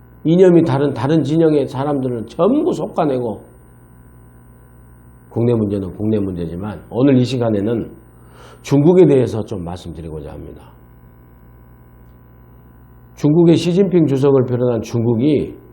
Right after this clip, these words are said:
얼마나 큰 나라인지 몰라도 우리 대한민국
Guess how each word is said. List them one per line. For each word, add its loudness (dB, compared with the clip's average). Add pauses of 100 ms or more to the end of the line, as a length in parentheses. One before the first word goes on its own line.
(280)
얼마나 2
큰 -4
나라인지 0
몰라도 -6 (640)
우리 2
대한민국 2